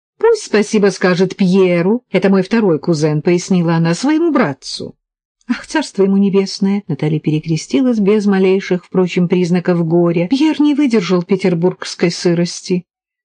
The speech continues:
Не сомневаюсь, что Алёшка тоже очень скоро заплесневел бы в своём сенате, где он пристроился на должность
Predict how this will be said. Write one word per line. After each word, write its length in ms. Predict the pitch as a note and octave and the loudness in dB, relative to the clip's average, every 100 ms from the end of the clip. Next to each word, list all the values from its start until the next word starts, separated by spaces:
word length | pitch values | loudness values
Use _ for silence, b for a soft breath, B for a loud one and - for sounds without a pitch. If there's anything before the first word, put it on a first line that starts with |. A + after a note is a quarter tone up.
| _ | _
Не 180 | - E4+ | 0 0
сомневаюсь, 580 | C#4 B3+ B3 A#3 A3+ G#3+ | 2 4 4 2 2 0
что 260 | - G#3+ A3 B B | 0 -2 -2 B B
Алёшка 500 | F3+ G3+ G#3 - G3+ | 2 4 2 0 0
тоже 340 | A3+ D4+ D#4+ | 2 0 2
очень 320 | C4 G3+ G#3+ | 0 2 0
скоро 340 | F#3+ - G#3 F#3+ | 0 0 2 2
заплесневел 800 | G3 F#3+ G#3+ G3+ B3+ A3+ G3 E3+ | 2 2 0 2 2 4 2 2
бы 140 | E3+ | 0
в 60 | E3 | 0
своём 340 | F#3 F3+ F3+ | 0 2 0
сенате, 720 | - G#3+ G3 F#3 F#3+ - D#4+ _ B B | 0 2 2 0 -2 -4 -6 _ B B
где 200 | F#3 F#3 | 0 2
он 120 | G#3 | 2
пристроился 800 | G3 A3 - A3+ A3 G3+ - G3+ B B | 2 0 2 2 2 0 -2 -4 B B
на 200 | B G3 | B 0
должность 640 | F3+ G#3+ G#3 F#3+ G3+ G3+ - | 4 4 2 2 0 -2 -10